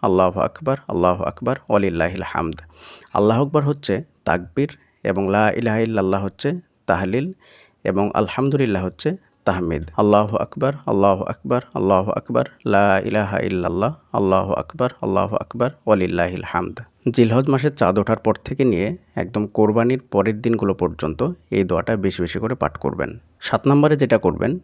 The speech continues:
সেটা হচ্ছে বেশি বেশি করে নফল সালাত এই দিনগুলোতে আদায় করবেন। যেমন আমরা যে ফরজ সালাত আদায় করি, ফরজ সালাতের সঙ্গে যে সুন্নাতগুলো আছে, এই সুন্নাতগুলোতে একটু বেশি গুরুত্ব দেবেন। অন্যান্য সময় হয়তো বা দেখা গেল যে কিছু কিছু সুন্নাত আমাদের এমনিতেই ছেড়ে যায় কাজের ঝামেলায়,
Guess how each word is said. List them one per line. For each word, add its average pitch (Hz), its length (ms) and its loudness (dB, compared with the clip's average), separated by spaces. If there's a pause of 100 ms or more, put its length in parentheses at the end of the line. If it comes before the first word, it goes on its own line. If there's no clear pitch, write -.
সেটা 107 260 -2
হচ্ছে 127 240 -2
বেশি 98 280 0
বেশি 139 200 -2
করে 147 160 0
নফল 117 340 0
সালাত 95 340 -2
এই 104 120 0
দিনগুলোতে 90 480 0
আদায় 82 220 -2
করবেন। - 360 -6 (580)
যেমন 117 280 4
আমরা 127 220 0
যে 135 80 -4
ফরজ 107 340 0
সালাত 110 260 0
আদায় 98 220 2
করি, 101 260 -4 (100)
ফরজ 104 280 0
সালাতের 110 300 0
সঙ্গে 110 380 -2
যে 104 280 0
সুন্নাতগুলো 110 580 0
আছে, 95 180 -2
এই 110 60 -2
সুন্নাতগুলোতে 110 640 -2
একটু 98 220 -6
বেশি 92 240 -2
গুরুত্ব 117 340 -2
দেবেন। 107 280 -2 (480)
অন্যান্য 120 360 4
সময় 120 240 0
হয়তো 104 260 0
বা 107 100 2
দেখা 98 240 -2
গেল 98 200 -2
যে 95 260 -2 (200)
কিছু 117 160 -4
কিছু 113 200 -4
সুন্নাত 104 360 -2
আমাদের 101 260 0
এমনিতেই 101 320 -2
ছেড়ে 90 240 -2
যায় 90 120 0
কাজের 87 280 -2
ঝামেলায়, 82 420 -4